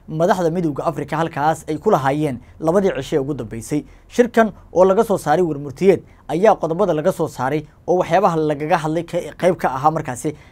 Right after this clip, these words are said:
xiisadda u dhaxaysa Soomaaliya iyo Itoobiya. Warka ka soo baxay Midowga Afrika ayaa waxaa lagu yiri, Midowga Afrika wuxuu ka walaacsan yahay xiisadda u dhaxaysa Jamhuuriyadda Dimuqraadiga Itoobiya iyo Jamhuuriyadda Federaalka ee Soomaaliya.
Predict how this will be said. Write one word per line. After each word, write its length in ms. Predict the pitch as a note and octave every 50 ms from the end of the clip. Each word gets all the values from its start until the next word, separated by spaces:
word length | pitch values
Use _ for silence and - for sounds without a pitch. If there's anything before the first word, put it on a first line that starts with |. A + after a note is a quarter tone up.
| - -
xiisadda 340 | - F#3 D#3+ - G3+ F3 F3+
u 60 | F3
dhaxaysa 460 | D#3+ D3+ - C3 C3+ B2+ - D#3 D3 - - - _
Soomaaliya 640 | - - - D#3+ D#3+ F3 F3+ E3+ C#3 C3+ C3+ D3+ D3 - - - - -
iyo 160 | F3+ F#3 F#3
Itoobiya. 560 | - C#3 - - C#3 A#2 G#2 A2 A#2+ B2+ B2+ - - - - - - - - - - - - - - - - - - -
Warka 280 | - F#3+ A#3+ A3+ A#3+ G#3
ka 120 | D#3 A3+
soo 140 | - G#3+ G#3
baxay 220 | E3 D3+ E3+ G3 F#3+
Midowga 360 | G3 G3 G3+ F#3+ D3 F3 -
Afrika 400 | F3+ E3 D#3+ D3+ D3 - F3 - - - - -
ayaa 220 | C#3+ E3+ A3 A#3 G3
waxaa 180 | F3+ F#3 - E3+
lagu 200 | D3 D3 D3+ F#3
yiri, 320 | E3+ D3 C#3 D#3+ E3 E3 - - - _ _ _ - _ - - -
Midowga 360 | E3 F#3+ A#3+ B3+ A3+ E3+ F#3
Afrika 420 | F#3 G#3+ F3+ E3+ D#3+ - F3+ F3 - - - -
wuxuu 200 | B3+ A#3 A#3 G#3
ka 120 | - - B3
walaacsan 400 | G#3+ F#3+ - C3 - - G3+ F3+
yahay 300 | D#3 D3 D#3+ E3+ E3 E3 - - - - F3+
xiisadda 640 | G3 G#3 G3 - - B3+ G#3 F3 E3+ D#3 D3 - - _ _ _
u 100 | - G#3+
dhaxaysa 440 | G3+ G3+ F3+ C3+ D3+ D#3 D3 - G3+
Jamhuuriyadda 560 | F3 D#3 E3+ D#3+ D3 C#3+ D#3 F3+ A#3 A3+ G3 F3
Dimuqraadiga 580 | D#3+ E3 D#3 C#3+ C#3 D#3 F3+ F#3 E3 D#3 C3+ D3+
Itoobiya 520 | C#3 C#3+ - G#3 G3 D3 C#3 D3 E3 E3 E3 - _ _ -
iyo 140 | D3+ F#3+ A3+
Jamhuuriyadda 540 | F3 F#3 E3+ E3 D#3+ E3 G3 A3 F3+ F#3 B2
Federaalka 560 | - D3 C#3+ D#3+ F3 E3+ - - C#3+ D#3 D#3 - - - _ -
ee 100 | F#3+ F3+
Soomaaliya. 640 | - - C#3+ D3 D#3 D3+ C3 B2 A#2+ C3 D3 -